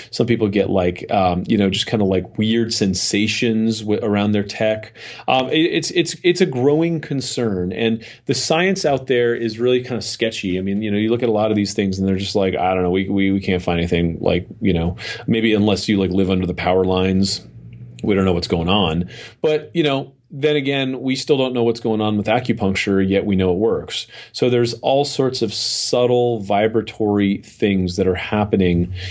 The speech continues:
you know, as our bones are formed and our nerves conduct and all sorts of things that are happening physiologically in our body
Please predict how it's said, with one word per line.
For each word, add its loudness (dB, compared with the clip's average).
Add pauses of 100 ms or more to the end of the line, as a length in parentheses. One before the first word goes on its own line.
you 0
know, 2
as 0
our 0
bones 0
are -2
formed 0
and -2
our 0
nerves 0
conduct -2
and 0
all 2
sorts -2
of -4
things 0
that 2
are -2
happening 0
physiologically 0
in 0
our -2
body 0